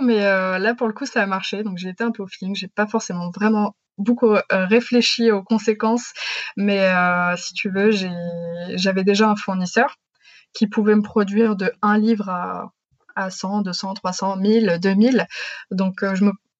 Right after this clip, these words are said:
il y avait juste des questions de prix dégressif, bien sûr, en fonction du nombre que j'allais vendre. Mais, euh,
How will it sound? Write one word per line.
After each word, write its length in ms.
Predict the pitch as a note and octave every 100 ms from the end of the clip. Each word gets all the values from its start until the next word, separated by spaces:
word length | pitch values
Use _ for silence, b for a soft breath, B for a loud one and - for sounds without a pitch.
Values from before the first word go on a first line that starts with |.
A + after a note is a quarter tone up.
| _ - - G#3
il 100 | G3+
y 40 |
avait 160 | G3 G3
juste 260 | G3+ A#3+ G#3+
des 100 | G#3
questions 340 | G#3 G3+ A#3
de 120 | G3
prix 260 | F3+ - A3+
dégressif, 680 | F#3+ F#3+ G3 G#3 A#3+ A#3 -
bien 200 | F#3 F#3
sûr, 200 | F#3 A3
en 100 | F#3
fonction 380 | - F#3 - G#3+
du 180 | F#3+ F3+
nombre 380 | G3+ A3 F3 -
que 100 | G3
j'allais 240 | F3+ E3+
vendre. 320 | F3 A#3 G3+ - B B B B B
Mais, 300 | G3 G#3 G#3+
euh, 260 | G#3+ G3+